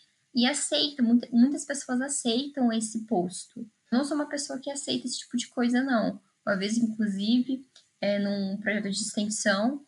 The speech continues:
é, as pessoas, é, normalmente não eram de comunicação, era de outro curso, e foram falar uma coisa, eu falei, "Poxa,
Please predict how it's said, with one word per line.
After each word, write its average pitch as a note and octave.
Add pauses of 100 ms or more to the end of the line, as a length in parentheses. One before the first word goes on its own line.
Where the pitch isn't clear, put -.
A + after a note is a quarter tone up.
(120)
é, G3
as G#3+
pessoas, G#3
é, F#3
normalmente G3+
não A3
eram A3+
de A#3+
comunicação, G#3
era F3+
de F3+
outro F3+ (120)
curso, A3+ (340)
e G#3+ (100)
foram A3 (180)
falar G#3+
uma A3+
coisa, A#3
eu A3+
falei, A3+
"Poxa, C#4